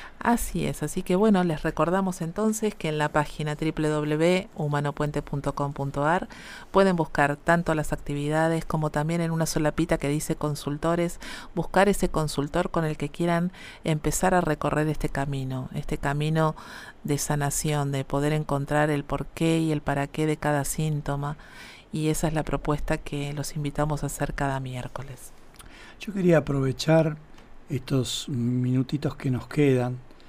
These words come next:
Speaker 2: para comentarles un poco a la audiencia masculina algunas, eh, al-,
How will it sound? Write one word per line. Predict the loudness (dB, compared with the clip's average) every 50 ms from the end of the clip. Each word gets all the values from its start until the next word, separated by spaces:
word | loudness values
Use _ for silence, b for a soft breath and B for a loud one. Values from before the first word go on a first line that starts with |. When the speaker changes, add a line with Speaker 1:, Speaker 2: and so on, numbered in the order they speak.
| B B B B B B -14 -6
Speaker 2:
para | -4 -2 0 2 2 2 2 2 0 -2 -4 -10 -12 -10 -6
comentarles | -4 -2 0 0 0 0 0 2 2 2 0 0 -2
un | -4 -4
poco | -2 -2 -4 -2 -2 -2 -2 0 -2 -4 -4 -6
a | -6 -4
la | -4 -4 -4
audiencia | -4 -4 -2 -2 -2 -2 -4 -4 -4 -2 -2 -2 -4 -6 -10 -16 -20 -20 -20 -20 -20 -20 -20 -20 -20 -20 -20 -20 -20 -20 -20 B B B B B B B B -4
masculina | -2 0 0 -2 -4 -4 -2 2 2 4 4 4 4 4 2 0 -2 -6 -12 -20 B B B B B B B B B B
algunas, | 0 2 4 4 6 6 6 6 6 4 2 0 -4 -8 -6
eh, | -4 -4 -2 -2 -2 -4 -4 -6 -8 -10 -14 -20 -20 -20 -20 -20 B B B B B B B B B B B -20 -14 -10
al-, | -6 -4 -4 -4 -4